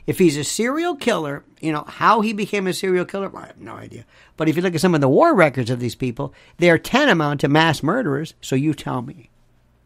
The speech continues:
How's Henry Kissinger still walking around? But I digress.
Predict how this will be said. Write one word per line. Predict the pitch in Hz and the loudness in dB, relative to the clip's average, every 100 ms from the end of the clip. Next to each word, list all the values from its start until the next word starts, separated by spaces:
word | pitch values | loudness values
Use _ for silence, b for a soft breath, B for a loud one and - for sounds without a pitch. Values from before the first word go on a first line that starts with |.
| _ _ _ | _ _ _
How's | - 330 349 | -4 0 0
Henry | 294 339 285 220 | -2 -4 -4 -6
Kissinger | - 285 208 127 110 | -6 -8 -8 -10 -12
still | - 117 | -12 -12
walking | 107 110 101 113 | -12 -14 -14 -14
around? | 117 117 107 | -10 -8 -2
But | 147 | 2
I | 170 170 | 4 6
digress. | 143 135 127 107 123 123 - - | 6 4 2 -2 -8 -12 -18 -20